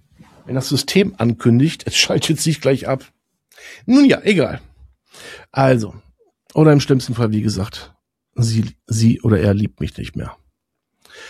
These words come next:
Das sind so die, wie soll ich sagen, Supergäue, der Supergau. Das ist das, wir bewerten die Konsequenz, das Resultat und nehmen es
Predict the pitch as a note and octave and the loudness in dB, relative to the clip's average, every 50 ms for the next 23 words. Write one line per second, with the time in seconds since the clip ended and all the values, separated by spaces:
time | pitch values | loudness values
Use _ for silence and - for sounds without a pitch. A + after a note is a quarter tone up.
0 | - - _ - C#3+ D3+ - F3 E3+ D#3 C3+ C3 C#3 C#3+ C#3 C#3 C#3 B2+ B2 A#2+ | -20 -8 _ 0 0 2 4 4 4 4 6 6 4 6 6 6 4 4 4 4
1 | A#2+ A#2+ A#2+ A#2+ A#2+ A2 - - - _ _ _ _ _ _ _ _ _ _ _ | 4 4 2 2 0 -2 -6 -10 -20 _ _ _ _ _ _ _ _ _ _ _
2 | _ _ _ _ _ _ _ _ _ _ _ _ _ _ _ _ _ _ _ _ | _ _ _ _ _ _ _ _ _ _ _ _ _ _ _ _ _ _ _ _
3 | _ _ _ _ _ A2 G#2 A2+ A#2+ B2+ A#2+ - C#3 C3 A#2+ A2+ A2+ A#2+ D3 D3+ | _ _ _ _ _ -4 0 2 2 2 2 0 0 2 2 2 2 2 2 4
4 | - C#3 A#2 B2+ A#2 A#2+ A2 A2 A2+ C3+ D#3+ F3 E3+ - _ - A2 G#2 A2 A#2 | 4 2 2 2 2 2 4 6 6 4 4 2 0 -6 _ 0 2 2 4 4
5 | E3 F3+ - B2+ A#2 A#2 A#2 A2+ A2 A2+ D3 F3+ F#3+ - _ _ - - - - | 4 4 4 0 0 0 0 0 2 4 4 4 2 0 _ _ -20 -20 -20 -20
6 | - - _ _ - D#3 D#3 - D#3+ D3+ - - - B2+ B2+ C#3+ C#3+ - - - | -20 -20 _ _ 0 0 2 2 0 -2 -2 0 2 2 2 2 0 -2 -6 -8
7 | - _ _ _ _ - B2 A#2 A#2 C3 D3 D#3+ D#3+ D#3+ D#3 - - A#2 G#2+ A2 | -10 _ _ _ _ -8 -4 -2 2 4 4 4 2 2 -2 -2 -2 -2 2 2
8 | A#2+ A#2+ B2+ - - B2 A#2 G#2+ - - A#2 A2+ G#2 A2 G2+ - - - C3 C3+ | 2 2 2 0 -2 -4 -4 -4 0 2 2 2 2 -2 -6 -6 0 2 4 4
9 | C#3+ C#3+ C#3+ - - - G#2 - - A2+ G#2+ G#2+ A2 G#2 G2+ - C#3+ C3+ C3 C3+ | 4 2 0 -2 -6 -6 -8 -4 0 0 2 2 2 0 2 2 4 4 4 4
10 | C3+ C3+ - - _ _ _ _ _ _ _ _ _ _ _ _ _ _ _ _ | 2 0 -4 -12 _ _ _ _ _ _ _ _ _ _ _ _ _ _ _ _
11 | _ _ _ _ - G#2 G#2 G2 G2+ G#2+ A2 B2+ C3+ C#3+ D3 D3 C#3+ C#3 C#3 C#3 | _ _ _ _ -4 -4 -2 0 2 4 6 6 6 6 6 6 6 4 4 4
12 | C#3+ C#3+ C#3+ - _ _ - A2 A2+ A#2 A#2 - - - | 2 0 -2 -8 _ _ 0 2 2 2 2 -2 -6 -10